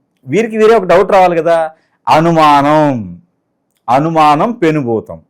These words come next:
ఒకరి మీద ఒకరికి అనుమానంతోనే విడిపోయారు, అంతమించి వేరేం లేదు. కోర్టుల వరకు, కోర్టు మెట్లు వరకు వెళ్ళేసి విడాకులు తీసుకునే వరకు కూడా తీరస్థాయికి వెళ్ళేటువంటి గొడవలు కూడా ఏర్పడతాయి. ఎందుకంటే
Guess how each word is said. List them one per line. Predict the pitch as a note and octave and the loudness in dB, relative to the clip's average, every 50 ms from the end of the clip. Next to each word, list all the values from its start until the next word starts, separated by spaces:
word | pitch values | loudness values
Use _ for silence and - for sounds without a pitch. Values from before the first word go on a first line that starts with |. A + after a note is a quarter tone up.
| _ _ _ _ _ _ _ _ _ _ _ _ _ A2+ B2 C3 | _ _ _ _ _ _ _ _ _ _ _ _ _ -2 -2 -2
ఒకరి | - - A3+ A#3 | 0 2 2 2
మీద | A3+ A3 A3 G#3 | 2 2 2 2
ఒకరికి | F#3+ - F3 E3 D3+ D3 - D#3+ C#3 B2+ - A3+ C#4 - - | 4 4 2 2 2 0 -2 -2 -4 -2 -4 -6 -6 -4 -2
అనుమానంతోనే | C3+ C#3 D3+ D#3+ E3+ F3 E3+ E3+ D#3+ D3 C#3 A#2+ C#3 C3 C#3+ G3+ | -2 -2 0 0 -2 0 0 0 -2 -2 -4 -4 -6 -4 -4 -4
విడిపోయారు, | B3 A#3 F#3+ F3 F3+ C3 A2+ G2+ F2+ E2+ D#2+ E2 _ _ _ _ _ _ _ _ _ _ _ _ _ _ _ _ _ _ _ _ - - | -6 -6 -6 -6 -6 -6 -6 -6 -6 -10 -12 -20 _ _ _ _ _ _ _ _ _ _ _ _ _ _ _ _ _ _ _ _ -6 -4
అంతమించి | B2+ D3 D3 D#3+ D#3 D#3 D#3+ D#3 G3+ G3 | -4 -2 -2 -2 -4 -4 -4 -4 0 2
వేరేం | E3 C#3 C3 B2+ A2+ | 2 2 2 2 0
లేదు. | G#2 F#2+ F2 E2+ _ _ _ _ _ _ _ _ _ - | -2 -6 -10 -14 _ _ _ _ _ _ _ _ _ 0
కోర్టుల | F#3+ A3 A#3+ A#3 A#3 A3 G#3 | 2 4 4 2 2 0 0
వరకు, | G3+ G3 G3 G3 C4 | 0 0 0 -2 -4
కోర్టు | B3 - - G3 G#3 F#3+ F3+ | -8 -2 0 0 0 0 -2
మెట్లు | E3 E3 D#3+ - G3+ | -6 -6 -4 -2 0
వరకు | F#3 F#3 F#3 F3 F3 | 2 2 2 2 0
వెళ్ళేసి | E3+ D#3+ D3+ D3 C#3+ C3+ - - E3 | 0 0 0 0 -2 -2 -4 -6 -4
విడాకులు | C#3+ C#3+ E3+ F3+ F3 F3+ E3 D3+ D3+ D3 D3+ D3+ C#3+ - - - | 0 2 2 2 2 0 -4 -4 -4 -4 -4 -4 -4 -6 -8 -10
తీసుకునే | D#3 D#3 D3+ - D#3+ D3+ | -10 -10 -8 -8 -8 -6
వరకు | C#3 C3 C3+ C3+ A#2 | -4 -4 -4 -4 -4
కూడా | B2 C#3 F3 D#3+ B2 C3 D3 | -2 0 0 2 2 2 0
తీరస్థాయికి | D3 - _ - D#3+ F#3+ A3 A3+ A3 - - G3+ F#3 F#3 F3+ E3 | -2 -6 _ -4 -2 0 0 0 -2 -2 -2 0 0 0 0 -2
వెళ్ళేటువంటి | E3 E3 D#3 D#3+ D#3 D3 B2 | -6 -6 -4 -4 -6 -6 -6
గొడవలు | G#2+ B2 B2 C3 C3 | -4 -2 -2 0 0
కూడా | B2+ D3 E3 D#3+ | -2 -2 -2 -2
ఏర్పడతాయి. | A#2+ G#2 - G2 - _ G2+ - - A2 | -4 -4 -8 -12 -12 _ -20 -18 -12 -10
ఎందుకంటే | G#2 G#2 A2+ F#2+ G#2+ F#2+ F#2+ E3 G#3+ C4+ - | -10 -8 -8 -8 -8 -6 -2 -4 -4 -4 -4